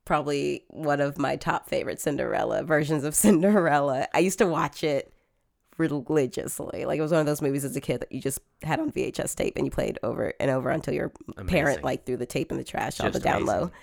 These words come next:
Speaker 1: But yeah, that's how I know Shelley Duvall. I always relate her to that, and clearly no one ever knows what I'm <laughs> talking
Speaker 2: I have no
Speaker 1: about.
Speaker 2: idea, but I'm, I'm so excited to learn about this.
Speaker 1: Yes, I probably have the V H S in my storage closet right now. We can take it out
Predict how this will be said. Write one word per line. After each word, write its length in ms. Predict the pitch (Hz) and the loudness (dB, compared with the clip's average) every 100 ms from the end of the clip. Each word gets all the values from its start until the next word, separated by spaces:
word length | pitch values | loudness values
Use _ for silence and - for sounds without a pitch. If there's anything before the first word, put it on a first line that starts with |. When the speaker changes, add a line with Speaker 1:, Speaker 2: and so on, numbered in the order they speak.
| - - - - | -20 -20 -20 0
Speaker 1:
But 80 | 208 | 8
yeah, 60 | 208 | 10
that's 140 | 185 247 | 10 8
how 60 | |
I 100 | 226 | 8
know 180 | 220 190 | 10 8
Shelley 280 | - 180 180 | 10 8 8
Duvall. 380 | 160 151 143 139 | 6 4 6 6
I 180 | 143 - | 4 6
always 380 | 147 143 151 156 | 4 6 4 2
relate 320 | 139 135 156 | 0 0 -2
her 180 | 151 160 | -4 -4
to 180 | - 156 | -2 0
that, 420 | 143 131 - _ - | 2 0 -6 _ -4
and 340 | 151 135 135 | 0 0 -2
clearly 340 | - 143 127 - | -4 -2 0 -2
no 140 | 107 | -2
one 100 | - | -2
ever 200 | 139 131 | -2 -4
knows 220 | - - | -4 -4
what 100 | - | -4
I'm 140 | - - | -4 0
<laughs> 20 | |
talking 580 | 220 185 - - 226 175 | 2 4 2 0 -2 0
Speaker 2:
I 100 | 143 | 6
have 160 | 135 117 | 6 8
no 140 | 139 | 6
Speaker 1:
about. 120 | 139 | 6
Speaker 2:
idea, 260 | 123 131 127 | 6 4 4
but 220 | 110 110 | 2 0
I'm, 260 | 107 110 - | 0 -2 -4
I'm 180 | 107 104 | -4 -2
so 240 | - 120 | -2 -2
excited 340 | 117 - 107 98 | -2 -4 -4 -4
to 120 | 95 | -10
learn 280 | 92 87 85 | -8 -8 -6
about 240 | 78 76 | -8 -8
this. 380 | 80 - - - 208 | -10 -10 -10 -6 0
Speaker 1:
Yes, 420 | 214 175 - - - | 2 2 -2 -4 0
I 80 | |
probably 380 | 180 - 226 240 | 0 4 4 6
have 100 | 349 | 4
the 80 | 202 | 2
V 120 | 165 | 4
H 180 | 160 160 | 2 2
S 220 | 147 160 | 0 -2
in 240 | - 151 143 | -2 0 0
my 180 | 131 151 | 0 0
storage 380 | - 143 120 | -2 -4 -4
closet 340 | - 104 - - | -2 -2 -2 -2
right 220 | 107 - | -2 -2
now. 380 | 87 55 50 165 - 180 | -2 -2 -2 -2 0 2
We 80 | 175 | 4
can 160 | 175 | 4
take 200 | 170 - | 4 4
it 60 | 143 | 4
out 380 | 135 113 - | 4 2 -2